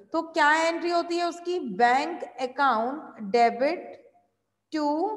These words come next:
redeemable preference share capital account, to redeemable preference share capital account। तो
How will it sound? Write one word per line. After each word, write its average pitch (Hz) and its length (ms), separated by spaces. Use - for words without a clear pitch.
redeemable 269 720
preference 311 640
share 302 380
capital 247 500
account, 254 500
to 233 120
redeemable 233 760
preference 320 720
share 247 720
capital 226 460
account। 220 640
तो 285 100